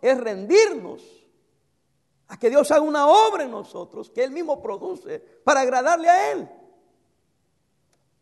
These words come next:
Dice, "Amad a vuestros enemigos, bendecid a los que os maldicen". Imagínense, a mí alguien me maldice, yo lo bendigo. "Haced bien a los que os aborrecen.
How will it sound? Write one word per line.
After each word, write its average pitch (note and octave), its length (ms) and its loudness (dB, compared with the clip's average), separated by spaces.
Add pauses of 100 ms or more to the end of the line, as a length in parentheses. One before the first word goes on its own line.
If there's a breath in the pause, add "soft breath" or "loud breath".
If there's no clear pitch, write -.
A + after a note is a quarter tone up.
Dice, G3 300 -2
"Amad F#3+ 380 4
a A#3+ 40 4
vuestros G#3+ 360 -6
enemigos, G3+ 580 -6 (220 loud breath)
bendecid G3 580 -2
a C4+ 60 4
los B3+ 80 -2
que A3+ 100 -6
os F#3+ 140 -2
maldicen". F3+ 580 -8
Imagínense, E3 640 -16 (520)
a D3+ 120 -12
mí G3+ 80 -6
alguien C#4+ 240 -4
me C4 100 -6
maldice, A3+ 480 -10
yo A3+ 100 -4
lo A#3+ 140 -4
bendigo. F3+ 420 -14 (2750)
"Haced G3 380 -8
bien A#3 360 -2
a G#3 60 -2
los F3+ 220 -8
que F3 80 -10
os E3 180 -10
aborrecen. D#3+ 720 -10